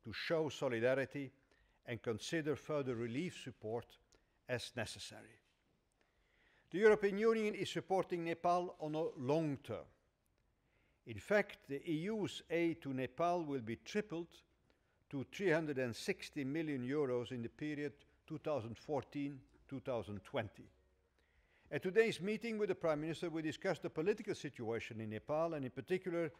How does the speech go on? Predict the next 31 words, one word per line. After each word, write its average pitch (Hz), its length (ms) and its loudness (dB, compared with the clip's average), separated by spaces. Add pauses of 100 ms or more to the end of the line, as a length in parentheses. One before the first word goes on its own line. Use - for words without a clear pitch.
(140)
the 107 80 -8
constitution 160 840 -2
drafting 127 520 -2
process. - 460 -10 (960)
The 120 80 -4
European 180 460 4
Union 185 360 4
welcomes 170 520 4
the 135 100 0
ongoing 175 580 0
efforts 135 440 -4
by 127 200 -2
the 123 100 -6
political 147 440 -6
parties 135 560 -6 (240)
to 120 100 -6
deliver 151 480 0 (400)
a 101 60 -12
democratic 156 840 0
and 117 120 -4
inclusive 135 540 -4
constitution 127 720 -8 (580)
by 131 160 4
the 110 160 -4 (140)
planned 147 340 0 (220)
time 135 240 0
frame 110 360 -2 (360)
of 113 100 -6 (160)
early 117 420 -4 (300)
twenty 120 300 -4
fifteen. 98 480 -14